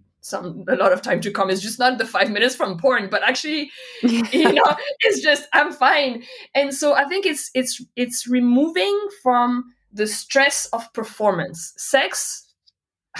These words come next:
Speaker 1: having sex is not supposed to be about performance. It's supposed to be about having a fun, pleasurable, intimate moment with someone. If it ends with an orgasm, great. If it ends with an orgasm for the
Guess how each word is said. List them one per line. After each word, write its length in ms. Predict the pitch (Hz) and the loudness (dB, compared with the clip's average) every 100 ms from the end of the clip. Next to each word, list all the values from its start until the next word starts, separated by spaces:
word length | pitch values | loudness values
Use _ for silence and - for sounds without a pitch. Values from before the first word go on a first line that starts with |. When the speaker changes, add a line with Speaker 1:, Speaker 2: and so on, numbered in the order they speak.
| 247 | 2
Speaker 1:
having 200 | 262 320 | 2 -2
sex 340 | - 226 220 | 0 0 0
is 200 | 220 208 | -4 -2
not 400 | 190 196 208 202 | -2 2 4 2
supposed 300 | 208 190 190 | -2 -4 -4
to 60 | 180 185 | -4 0
be 80 | |
about 260 | 175 170 170 | 2 2 -2
performance. 500 | 185 - 196 170 165 | -8 -2 -2 -2 -6
It's 120 | 170 - | -10 -6
supposed 220 | 208 208 | -6 -6
to 60 | 214 | -6
be 40 | 214 220 - - - - | -6 -8 -16 -20 -18 -2
about 300 | 190 190 170 - _ | 2 4 2 -2 _
having 560 | - 285 285 302 320 302 - - 190 | -2 2 2 0 -4 -8 -16 -6 -6
a 80 | |
fun, 400 | 196 - 269 302 320 349 - _ _ _ _ | -6 0 2 2 0 -8 -12 _ _ _ _
pleasurable, 640 | 254 285 302 269 294 294 - | 4 4 2 2 2 2 0
intimate 420 | 262 269 269 240 | 0 2 0 -2
moment 420 | 220 214 220 196 160 | -2 -2 0 -4 -4
with 120 | 170 | -6
someone. 380 | 175 165 147 151 - - | -6 -4 -6 -8 -10 -6
If 140 | 208 | -6
it 140 | - - | -4 0
ends 240 | 294 320 | 0 0
with 140 | 320 | -2
an 100 | 302 | 2
orgasm, 720 | 277 254 233 226 247 277 285 175 | 2 4 2 4 2 2 -2 -2
great. 260 | 240 214 | 0 0
If 100 | 202 | -2
it 120 | 220 - | -8 -4
ends 180 | 247 269 | -4 0
with 100 | 262 | 0
an 100 | 247 | 0
orgasm 360 | 202 220 240 233 | 0 0 -2 -4
for 100 | |
the 80 | 202 | -4